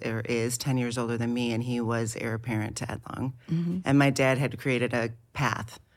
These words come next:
Speaker 1: So he was
Speaker 2: Mm-hmm.
Speaker 1: gonna go to K-State, he was gonna be a biochemistry, um, send him off to England to run our England operation. And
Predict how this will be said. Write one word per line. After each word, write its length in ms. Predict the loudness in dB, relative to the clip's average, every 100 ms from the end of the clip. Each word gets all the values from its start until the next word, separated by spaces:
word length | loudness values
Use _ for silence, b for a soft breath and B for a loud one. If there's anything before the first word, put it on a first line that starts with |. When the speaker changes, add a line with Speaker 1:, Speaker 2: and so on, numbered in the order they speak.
| _
Speaker 1:
So 160 | 2
he 60 | 6
was 60 | 6
Speaker 2:
Mm-hmm. 60 | 6
Speaker 1:
gonna 100 | 4
go 80 |
to 100 | 0
K-State, 540 | -2 -4 -2 4 6 6
he 60 |
was 100 | 2
gonna 160 | 0 -4
be 100 | -2
a 40 | -2
biochemistry, 960 | 0 0 2 2 2 0 2 2 0 -4 b b b b -4
um, 540 | 0 2 0 -2 -4 -10 _ _ _ _ _ _ _ _
send 240 | 0 4 6
him 80 | 6
off 140 | 4
to 100 | 2
England 280 | 2 4 4
to 60 | 4
run 160 | 4
our 100 | 4
England 300 | 4 4 6
operation. 760 | 4 2 0 0 0 0 0 0
And 360 | 0 0 0